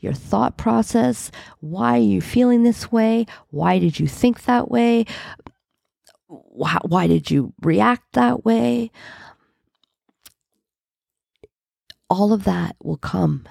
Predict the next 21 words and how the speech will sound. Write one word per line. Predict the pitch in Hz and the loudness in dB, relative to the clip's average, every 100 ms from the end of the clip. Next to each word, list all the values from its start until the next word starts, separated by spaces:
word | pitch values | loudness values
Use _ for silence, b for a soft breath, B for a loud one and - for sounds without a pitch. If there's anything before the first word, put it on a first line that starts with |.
| - - | -20 -4
as | 160 151 | -2 -2
you | 160 | -2
become | 147 160 170 | -2 -4 -2
more | 156 160 160 170 | -2 0 2 2
and | 165 | 2
more | 151 156 | 2 2
aware. | 151 139 156 147 - 127 _ _ _ _ _ _ _ _ _ _ _ _ _ _ _ - | 2 2 0 -2 -4 -12 _ _ _ _ _ _ _ _ _ _ _ _ _ _ _ -6
Awareness | 170 190 208 233 247 | -2 2 4 4 2
is | - 208 - | -2 -4 -2
the | - | -6
first | - - 208 214 - | -6 -2 0 0 -2
step | - - 226 214 - - | -8 -4 0 0 -2 -10
toward | - 196 190 190 175 | -8 0 2 0 -2
growth. | - 151 180 147 156 - - | -6 2 2 2 -2 -10 -16
So | - - 180 | -12 -6 -4
again, | 165 190 180 165 147 | 0 0 2 0 -2
do | 180 196 220 | 0 2 2
not | 226 233 - | 2 0 -2
judge | - 196 196 170 | 0 0 0 0
your | 208 202 | 0 0
thoughts | - 196 180 190 - - - - | -2 -4 -2 -4 -6 -12 -16 -18